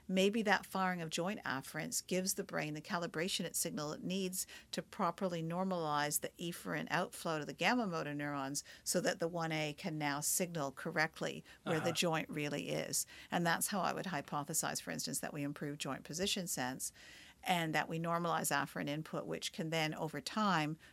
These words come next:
Speaker 1: normalize all these other maladaptive plastic changes that we see at multiple levels of the central nervous system.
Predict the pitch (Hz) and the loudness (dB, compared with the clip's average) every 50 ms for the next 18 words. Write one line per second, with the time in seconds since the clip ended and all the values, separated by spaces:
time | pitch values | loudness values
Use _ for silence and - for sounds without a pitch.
0 | - - 185 170 175 165 165 160 156 147 151 147 - - - - 165 160 160 170 | -8 -4 -2 0 0 0 0 0 2 2 2 2 0 -4 -4 -2 -2 0 0 0
1 | 160 151 - - - _ _ - - 175 170 165 156 151 156 156 156 160 160 160 | -2 -2 -4 -6 -8 _ _ -4 0 0 0 0 0 0 2 4 4 4 4 4
2 | 151 147 156 - - - - - 180 175 202 - - - - - - 139 - - | 2 2 0 -2 -6 -12 -8 -4 -2 -2 -2 -2 -4 -6 -8 -6 -6 -6 -4 -4
3 | 151 - - - - - - - 160 - - 147 147 147 - 160 156 151 143 143 | -4 -6 -6 -6 -4 -2 -2 -2 -2 -2 -4 -4 -6 -4 -6 -6 -6 -4 -4 -6
4 | 147 156 156 - - 151 - - 156 147 - 165 165 147 147 151 165 - - - | -4 -6 -6 -6 -4 -4 -2 -2 -2 -4 -4 -4 -4 -4 -4 -4 -4 -2 -2 -2
5 | - - - - - - - | -2 -2 -4 -4 -4 -8 -12